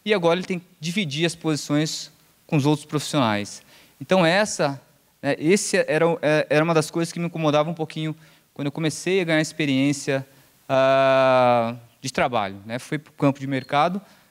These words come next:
e aí eu via que realmente o técnico, o, o, o professor de judô, ele realmente ele absorvia muitas informações, ele comandava a equipe, não dividia muitas posições com outras áreas,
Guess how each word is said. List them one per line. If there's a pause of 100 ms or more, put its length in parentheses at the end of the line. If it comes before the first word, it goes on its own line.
(580)
e
aí
eu
via
que
realmente
o
técnico,
o, (100)
o, (420)
o
professor
de
judô, (460)
ele
realmente
ele
absorvia
muitas
informações, (400)
ele
comandava
a
equipe, (800)
não
dividia
muitas
posições
com
outras
áreas,